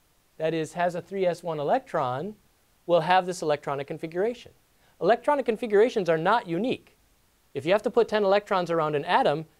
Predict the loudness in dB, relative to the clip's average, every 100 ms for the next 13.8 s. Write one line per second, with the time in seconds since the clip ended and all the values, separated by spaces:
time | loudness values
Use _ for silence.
0 | -6 -2 -2 0 0 2 2 2 -2 -2
1 | -4 0 2 2 -2 _ _ _ _ _
2 | _ _ _ _ _ -8 -4 0 2 4
3 | 4 4 0 4 4 2 0 0 -4 -6
4 | -6 -4 -2 -2 2 0 0 -6 -8 _
5 | _ 0 2 4 2 -2 -4 -4 -6 -4
6 | 2 2 2 0 -4 -2 -2 -4 -6 0
7 | 2 2 -4 -6 -6 0 0 0 -6 -16
8 | -20 _ _ -8 -2 2 2 4 4 2
9 | 2 0 0 -2 -8 -10 -6 -6 -6 -16
10 | _ _ _ -14 -6 -4 -2 -2 -2 -4
11 | -6 -10 -10 -6 -6 _ _ 0 0 2
12 | 2 2 0 -2 -4 -2 -6 -4 -4 -4
13 | -2 -2 0 0 0 -2 -6